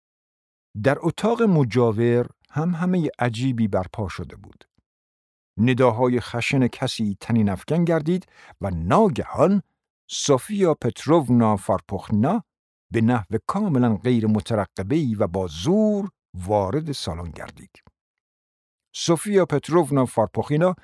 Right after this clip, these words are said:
بدون شک خارق‌العاده ترین زن شهر مارداسوف بود و به قدری عجیب و خارق‌العاده بود که حتی در مارداسوف از چندی قبل همه تصمیم گرفته بودند که او را به خانه‌های خود راه ندهند. همچنین باید گفته شود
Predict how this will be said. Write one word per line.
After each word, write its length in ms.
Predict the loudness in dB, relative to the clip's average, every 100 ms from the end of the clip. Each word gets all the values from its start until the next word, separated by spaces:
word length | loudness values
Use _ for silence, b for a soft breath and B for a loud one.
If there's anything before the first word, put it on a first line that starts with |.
| b b -2
بدون 280 | 2 4 2
شک 260 | 2 -4
خارق‌العاده 920 | -4 -2 2 4 2 2 4 4 0
ترین 300 | -2 0 2
زن 280 | 2 2 0
شهر 320 | -2 -4 0
مارداسوف 600 | 0 0 -2 -4 -2 -4
بود 280 | -6 -6 -6 b b b _
و 80 | -2
به 120 | -2
قدری 360 | -2 -4 -4 -6 -6
عجیب 380 | -6 -2 -2 -2
و 40 |
خارق‌العاده 800 | -2 0 0 0 0 -2 -2 -6
بود 220 | -8 -8
که 240 | -4 -4 -6 _ _
حتی 360 | -4 -4 -2 -2
در 180 | 0 0
مارداسوف 640 | -2 -4 -8 -4 -2 -2 -4
از 160 | -8
چندی 320 | -4 -4 -4 -6
قبل 360 | -8 -6 -8 -12 b b
همه 260 | -4 0 0
تصمیم 460 | 0 -4 0 0
گرفته 320 | 2 0 -2 -4
بودند 320 | -2 -2 -2
که 120 | -6
او 140 | -4 -2
را 100 | -2
به 100 | -4
خانه‌های 540 | -2 -2 -2 0 -2
خود 260 | -2 -8 -6
راه 240 | -6 -4
ندهند. 460 | -8 -10 -14 -16 _ _ _ _ _ _ _ _ _ _ _ _
همچنین 380 | -4 0 2 4
باید 240 | 2 0
گفته 320 | -2 -6 -4 -4
شود 300 | -4 -6